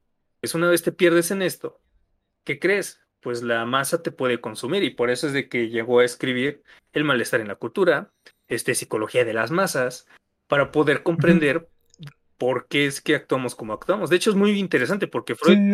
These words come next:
Speaker 2: a, a eso me refería, que él de, él como que lo hizo a modo de crítica,
Speaker 1: Ujú.
Speaker 2: que cuando se impone este yo, super yo grupal, se supre-, se suprime el yo individual. Y,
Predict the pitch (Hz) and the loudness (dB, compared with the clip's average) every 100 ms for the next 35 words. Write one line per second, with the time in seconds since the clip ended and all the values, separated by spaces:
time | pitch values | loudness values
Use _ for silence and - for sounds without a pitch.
0 | 202 175 190 202 190 196 226 202 143 135 | 0 2 4 4 4 4 6 6 4 2
1 | 156 190 139 - 143 139 151 160 170 - | 2 2 2 0 -2 2 2 2 0 2
2 | 160 180 175 180 - - 202 170 147 139 | 4 4 2 -4 -4 2 4 4 4 4
3 | 143 175 165 170 175 127 - 175 170 - | 4 4 4 4 2 0 0 -2 -2 -8
4 | 113 _ _ - 156 185 202 135 135 131 | -12 _ _ -10 -6 -4 -2 -2 0 0
5 | 131 127 - 139 131 160 160 160 - - | 0 -2 0 0 2 2 4 2 -2 -4
6 | 151 135 123 117 147 147 - - - 151 | 0 0 0 2 2 2 -4 -10 0 0
7 | - 135 127 151 147 135 143 214 - _ | 4 2 4 4 4 2 4 4 0 _
8 | _ _ - - 135 - 131 _ 143 143 | _ _ -6 4 4 4 -2 _ 2 2
9 | 156 - - 127 131 - 143 151 160 143 | -2 -4 -2 0 -2 -4 0 2 2 4
10 | 120 110 131 131 131 120 113 127 - - | 2 4 4 6 4 4 2 0 -4 -14
11 | - _ _ _ _ - 156 156 | -20 _ _ _ _ 4 4 6